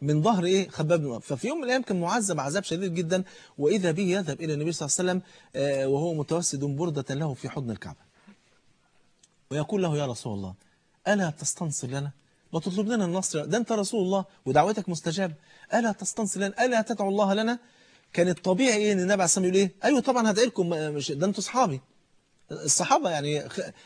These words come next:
خيرة الناس بعد الأنبياء والمرسلين، كان ممكن يقوم: "يا رب انصرهم، يا رب نصرك الذي وعدت". غضب النبي، تخيل، وده كان شيء مش متوقع من النبي عليه الصلاة والسلام، غضب. فقال:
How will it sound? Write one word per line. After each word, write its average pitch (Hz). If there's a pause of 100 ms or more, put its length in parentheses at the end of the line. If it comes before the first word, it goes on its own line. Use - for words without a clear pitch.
خيرة 277
الناس 214
بعد 185
الأنبياء 185
والمرسلين، 156 (220)
كان 202
ممكن 226
يقوم: 233
"يا 226
رب 202
انصرهم، 208
يا 220
رب 196
نصرك 208
الذي 196
وعدت". 196 (400)
غضب 202
النبي، 160 (640)
تخيل، 170 (580)
وده 127
كان 156
شيء 214
مش 180
متوقع 175
من 131
النبي 143
عليه 190
الصلاة 160
والسلام، 208
غضب. 147 (520)
فقال: 196